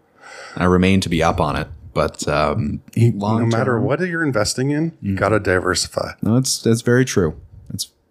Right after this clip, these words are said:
Speaker 1: very, very true. I think that's, like, the principal rule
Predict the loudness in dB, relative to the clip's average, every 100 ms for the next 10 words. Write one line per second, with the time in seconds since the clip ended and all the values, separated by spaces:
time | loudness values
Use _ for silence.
0 | -20 _ -2 2 2 2 0 -2 -4 -4
1 | _ _ _ _ _ _ _ _ _ _
2 | _ -2 2 2 2 0 0 -12 -10 -2
3 | 0 2 0 0 0 0 2 2 0